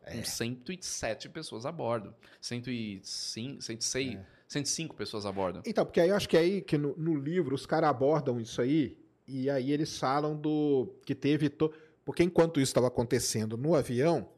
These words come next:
Speaker 1: lá em Brasília já tava acontecendo várias coisas,
Speaker 2: Sim, sim,
Speaker 1: né?
Speaker 2: eles estavam
Speaker 1: E aí o pessoal foi ver a lista de passageiros e falou: "Caramba, cara, é esses caras aqui da Vale, é esses caras aqui, acho que da, da Mitsubishi que estavam no
Speaker 2: Aham,
Speaker 1: avião,
Speaker 2: sim,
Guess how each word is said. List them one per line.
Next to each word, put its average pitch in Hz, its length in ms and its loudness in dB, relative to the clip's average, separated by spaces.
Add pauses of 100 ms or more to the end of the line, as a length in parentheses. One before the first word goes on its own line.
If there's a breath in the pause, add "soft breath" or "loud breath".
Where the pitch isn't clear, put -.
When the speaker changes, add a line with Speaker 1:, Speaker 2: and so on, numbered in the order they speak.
(120)
Speaker 1:
lá 156 580 0
em 151 100 -4
Brasília 139 440 0
já 156 80 -2
tava 156 180 -2
acontecendo 160 600 -2
várias 180 440 2
coisas, 151 360 4
Speaker 2:
Sim, 127 400 0
sim, - 160 -4
Speaker 1:
né? 156 200 4
Speaker 2:
eles - 100 -16
estavam 104 440 -4 (220)
Speaker 1:
E 143 140 2
aí 156 180 6
o 180 40 2
pessoal 170 380 4
foi 175 200 4
ver 170 120 6
a 208 60 4
lista 170 220 0
de - 80 -6
passageiros 143 440 0
e - 20 -12
falou: 143 160 -4
"Caramba, 143 480 -4
cara, 110 240 -6
é 117 40 -6
esses 131 260 -10
caras 139 320 -4
aqui 135 180 -6
da 139 160 -2
Vale, 170 560 -2 (300 loud breath)
é 131 100 -6
esses - 280 -6
caras 135 300 -2
aqui, 131 220 -4
acho 127 120 -4
que 135 80 -8
da, 123 240 0
da 120 120 -2
Mitsubishi 160 640 0
que 131 60 -4
estavam 120 340 2
no 123 60 2
Speaker 2:
Aham, 135 80 4
Speaker 1:
avião, 123 260 4
Speaker 2:
sim, 127 260 0